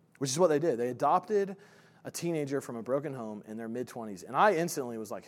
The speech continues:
"Who does that?" And I had to know. There's, there's something, there was something weighty about their life that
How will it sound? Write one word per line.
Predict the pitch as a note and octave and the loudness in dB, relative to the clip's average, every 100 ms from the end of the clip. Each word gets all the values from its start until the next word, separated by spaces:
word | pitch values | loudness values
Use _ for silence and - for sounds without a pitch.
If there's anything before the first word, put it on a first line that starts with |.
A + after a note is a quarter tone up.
| - | -8
"Who | G3+ B3+ - | -4 -4 -6
does | - E3 D3+ | -8 -8 -8
that?" | E2 - _ _ _ _ _ _ _ _ _ _ _ _ _ _ - - _ _ _ _ _ _ _ _ - | -14 -20 _ _ _ _ _ _ _ _ _ _ _ _ _ _ -20 -20 _ _ _ _ _ _ _ _ -6
And | A#2 | 0
I | |
had | D#3+ | 2
to | |
know. | F3+ B3 C3 | 2 0 0
There's, | B2+ - | -2 -2
there's | C#3 C#3 | -2 0
something, | - F#3 F#3+ G3 G3 F3+ | 0 2 2 2 0 -4
there | - - - _ _ _ _ C3 | -10 -20 -20 _ _ _ _ -8
was | - | 0
something | G#3+ F#3+ D3 C#3+ | 2 4 2 4
weighty | D3 D#3 C3 | 4 2 0
about | A2+ A2+ A#2+ | -4 -6 -6
their | A2+ | -6
life | A2+ G#2 - - | -4 -6 -10 -8
that | G#2+ G#2 | -6 -6